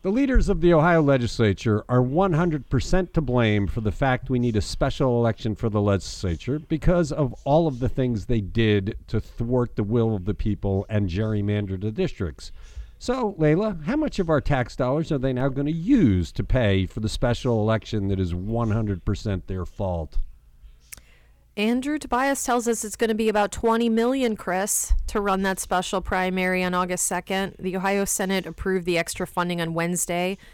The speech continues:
Speaker 2: sending it to the House for consideration. Only Senator Niraj Antani, uh, a D-, Dayton area Republican, voted no. They added it to an unrelated bill. <laughs> Oh, that's the best part.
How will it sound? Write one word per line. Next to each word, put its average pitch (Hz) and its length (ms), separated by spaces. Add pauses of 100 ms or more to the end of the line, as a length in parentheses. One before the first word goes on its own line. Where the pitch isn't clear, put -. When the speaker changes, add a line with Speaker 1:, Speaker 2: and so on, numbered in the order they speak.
(160)
Speaker 2:
sending 175 400
it 175 120
to 175 100
the 160 100
House 165 240
for 180 100
consideration. 175 800 (440)
Only 214 400
Senator 196 600
Niraj 190 540
Antani, 185 640
uh, 175 300
a 175 120
D-, 175 260
Dayton 202 360
area 190 360
Republican, 170 580
voted 156 300
no. 143 360 (280)
They 160 100
added 175 300
it 185 160
to 175 260
an 175 240
unrelated 320 840
bill. 180 560
<laughs> - 40 (340)
Oh, 208 320
that's - 300
the 311 80
best 285 400
part. 165 380